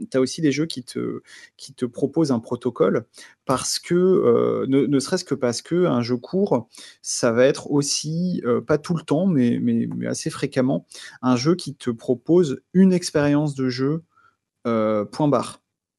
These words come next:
Euh, le jeu va émuler, euh, un casse, euh, fait par des oursons, euh, pour voler du miel, et c'est tout. Tu vas, tu vas rien jouer d'autre avec ce jeu, quoi.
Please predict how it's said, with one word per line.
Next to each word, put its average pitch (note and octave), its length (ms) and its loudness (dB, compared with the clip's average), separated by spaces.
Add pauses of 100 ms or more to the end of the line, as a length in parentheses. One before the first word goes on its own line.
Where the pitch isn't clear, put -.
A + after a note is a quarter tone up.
(100)
Euh, F#2 760 -6
le B2 220 -2
jeu D3+ 340 4
va C3 380 2
émuler, C3+ 640 6
euh, A2+ 800 0
un D3+ 100 2
casse, - 520 0 (360)
euh, A2 720 0
fait D#3 260 2
par C3 220 0
des A#2 160 0
oursons, C3+ 540 -4
euh, A#2 160 -4
pour A#2 160 -8
voler B2+ 220 0
du A#2+ 120 -4
miel, B2+ 400 2 (140)
et C3 80 0
c'est C#3 140 -4
tout. - 160 -16 (520)
Tu - 160 -12
vas, A2+ 240 -2
tu A2+ 160 -12
vas A2 80 -4
rien B2+ 240 2
jouer C#3+ 180 2
d'autre C#3+ 300 0
avec A#2+ 140 -4
ce B2+ 140 -4
jeu, A#2 180 -8
quoi. - 200 -16